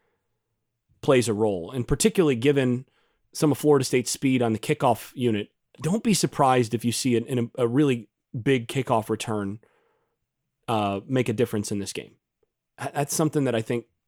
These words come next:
I'm kinda circling as a, as a, as a factor here. But all told, I think this game's basically a coin flip. But I, I gotta make a choice, and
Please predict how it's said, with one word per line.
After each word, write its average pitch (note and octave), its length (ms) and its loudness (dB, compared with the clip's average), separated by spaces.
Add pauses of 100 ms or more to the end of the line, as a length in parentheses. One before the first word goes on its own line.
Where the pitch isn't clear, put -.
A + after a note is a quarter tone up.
(840)
I'm A#2 60 -6
kinda B2 240 -2
circling A#2+ 520 0
as G#2+ 160 -4
a, G#2+ 160 -4
as A2+ 160 -4
a, G#2+ 160 -4
as A2 140 -4
a G#2 40 -6
factor G2+ 440 -8
here. - 240 -18 (1600)
But C3+ 120 6
all G3 120 6
told, E3+ 320 2
I D3 100 0
think A#3 200 -2
this G3+ 160 2
game's D#3+ 280 0
basically C3+ 480 2
a C#3+ 60 2
coin C#3+ 260 2
flip. - 260 -10 (1200)
But B2+ 260 0
I, B2 160 -4
I B2 120 0
gotta F#3 160 2
make F3+ 160 0
a E3+ 40 -2
choice, D#3+ 640 -4
and A#2+ 380 0